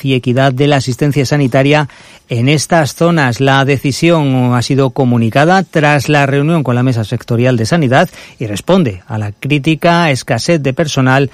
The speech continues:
médico y sanitario en ambos centros. Según informes de la Secretaría Autonómica de Planificación, Información y Transformación Os-,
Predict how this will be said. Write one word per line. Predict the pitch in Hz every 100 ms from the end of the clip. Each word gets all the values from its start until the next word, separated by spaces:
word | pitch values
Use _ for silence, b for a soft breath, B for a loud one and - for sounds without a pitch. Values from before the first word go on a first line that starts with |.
| B B B
médico | 131 131 127 123 139
y | 123
sanitario | 165 170 123 131 131 139
en | 143 127 139
ambos | 139 127 113 -
centros. | 175 170 147 123 110
Según | - 147 143 175
informes | 139 123 - 147 151 190 151
de | 143
la | 127
Secretaría | - 127 113 117 117 123 165 135
Autonómica | 113 117 120 131 120 117
de | 117
Planificación, | 113 120 117 123 117 104 147 135
Información | - 123 117 120 147
y | 131
Transformación | 120 123 117 - 117 117 113 151 160
Os-, | 139